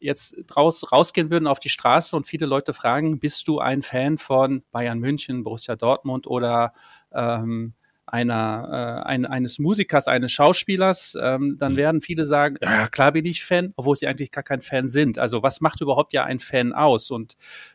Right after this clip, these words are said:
Speaker 1: ähm, das ist einfach eine, eine sehr enge Identifikation mit dem, ähm, Objekt, von dem ich Fan bin, aber eben auch diese gefühlte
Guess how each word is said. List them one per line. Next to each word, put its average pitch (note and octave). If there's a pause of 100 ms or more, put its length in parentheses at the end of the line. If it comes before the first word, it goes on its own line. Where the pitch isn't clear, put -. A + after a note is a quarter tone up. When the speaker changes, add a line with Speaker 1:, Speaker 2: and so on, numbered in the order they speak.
Speaker 1:
ähm, A#2+
das B2
ist -
einfach C#3+
eine, B2+
eine C#3
sehr D3+ (640)
enge F3+
Identifikation E3
mit C#3+
dem, B2+ (340)
ähm, A#2
Objekt, -
von C3
dem B2+
ich B2+
Fan D3+
bin, G#3+ (300)
aber D3
eben E3
auch D#3
diese D3
gefühlte D#3+